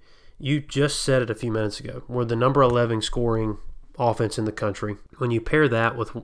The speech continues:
with the top scoring defense in the country, um, that's a good recipe.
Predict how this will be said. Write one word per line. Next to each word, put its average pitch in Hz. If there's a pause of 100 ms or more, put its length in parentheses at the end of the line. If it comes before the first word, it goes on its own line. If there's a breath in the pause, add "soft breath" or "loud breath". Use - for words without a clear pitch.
(160)
with 123
the 113
top -
scoring 127
defense 131
in 104
the 101
country, 107 (200)
um, 104 (520)
that's 131
a 139
good 120
recipe. -